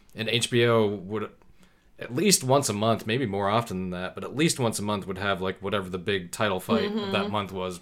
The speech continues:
Speaker 1: whether it was
Speaker 2: Mm-hmm.
Speaker 1: welterweight, middleweight, heavyweight, obvious-, uh, obviously always got. Like, when Mike Tyson was coming up, like,
Speaker 2: Uh-huh.
Speaker 1: he wasn't coming up through pay-per-view.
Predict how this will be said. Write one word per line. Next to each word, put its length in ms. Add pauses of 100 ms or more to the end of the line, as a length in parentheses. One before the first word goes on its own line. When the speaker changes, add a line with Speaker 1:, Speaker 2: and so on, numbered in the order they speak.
Speaker 1:
whether 240
it 60
was 120
Speaker 2:
Mm-hmm. 80
Speaker 1:
welterweight, 720
middleweight, 600 (760)
heavyweight, 560
obvious-, 480 (140)
uh, 180
obviously 400
always 220
got. 320 (480)
Like, 160
when 100
Mike 220
Tyson 340
was 120
coming 280
up, 280
like, 180
Speaker 2:
Uh-huh. 280 (540)
Speaker 1:
he 160
wasn't 340
coming 280
up 200
through 260
pay-per-view. 640